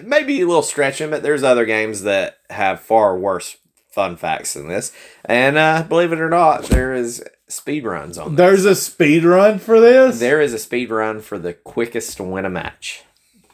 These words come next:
Speaker 2: To win a match.
Speaker 1: And it seems pretty new. Just to let you know, just to tease it before we get there.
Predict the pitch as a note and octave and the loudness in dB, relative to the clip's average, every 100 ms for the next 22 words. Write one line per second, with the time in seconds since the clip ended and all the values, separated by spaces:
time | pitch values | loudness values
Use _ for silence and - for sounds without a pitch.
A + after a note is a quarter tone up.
0 | - A2+ G2 G2 A#2 C3 B2+ A2 F2+ D#2+ | -14 -10 -8 -4 -2 -2 -2 -4 -4 -8
1 | - - - - G2+ F#2+ - F#2+ F#2 - | -16 -20 -12 -6 -4 -6 -8 -10 -10 -10
2 | - F#2 F#2+ F#2+ D2+ C#2 - F2 - F#2+ | -6 -4 -4 -6 -8 -10 -12 -10 -6 -2
3 | G2+ E2+ A#2+ G#2+ F2 F#2 - - A#2+ F2+ | 0 0 0 -2 -2 -8 -14 -6 -4 -4
4 | F#2 F#2+ - G2 F#2 A#2 A#2+ - D#2 D#2 | -8 -12 -8 -6 -6 -4 -4 -4 -8 -8